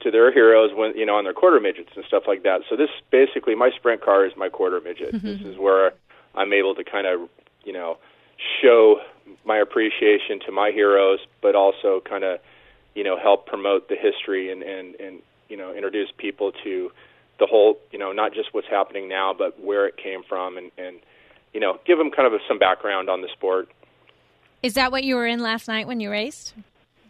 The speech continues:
Speaker 1: Yeah, I have. Uh, so I was, tr- <laughs> I was trying to debut a new, uh, body style second backup car, um, just kind of as,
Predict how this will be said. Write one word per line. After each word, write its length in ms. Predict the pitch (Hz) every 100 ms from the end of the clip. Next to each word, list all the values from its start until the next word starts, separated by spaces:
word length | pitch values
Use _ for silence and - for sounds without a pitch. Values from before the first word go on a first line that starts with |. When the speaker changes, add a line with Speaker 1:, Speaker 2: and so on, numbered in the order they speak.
| - - _ -
Speaker 1:
Yeah, 160 | 156
I 140 | 139 135
have. 220 | 143 135
Uh, 460 | 123 127 120 117 113 -
so 120 | 135 127 123 113 - _ 131
I 60 |
was, 140 | 131 117
tr- 400 | - - - -
<laughs> 400 | 139 - - -
I 60 | 117
was 100 | 113
trying 160 | - 185
to 60 | 165
debut 480 | 123 120 113 120
a 40 | 104
new, 300 | 110 110 101 _ _
uh, 80 | 98
body 320 | 98 101 101 98
style 380 | 101 101 98 90 -
second 340 | 104 113 92
backup 380 | 95 95 104 -
car, 300 | - 92 92 - _ _ _ _ _ -
um, 320 | 87 87 90 - _ _
just 140 | 104 -
kind 140 | 104
of 80 | 92
as, 80 | 87